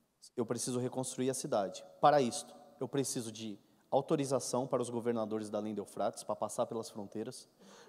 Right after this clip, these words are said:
Preciso de autorização para o guarda das matas, mas não qualquer um, o Asaf, que ele é o responsável, para que ele me dê os recursos necessários. Eu preciso de suprimentos para a viagem, para fazer toda essa viagem,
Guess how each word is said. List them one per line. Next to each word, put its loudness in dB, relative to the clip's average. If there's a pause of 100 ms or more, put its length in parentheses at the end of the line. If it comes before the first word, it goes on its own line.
Preciso 2
de 4
autorização 4
para 4
o 2
guarda 4
das 2
matas, -2 (220)
mas 2
não 4
qualquer 6
um, 2
o 8
Asaf, 4 (600)
que 4
ele 10
é 12
o 10
responsável, 2 (240)
para 2
que 0
ele 4
me 4
dê 4
os 4
recursos 0
necessários. -2 (320)
Eu 2
preciso 2
de 0
suprimentos 4
para 0
a 4
viagem, 2 (480)
para 0
fazer 2
toda 0
essa -4
viagem, 0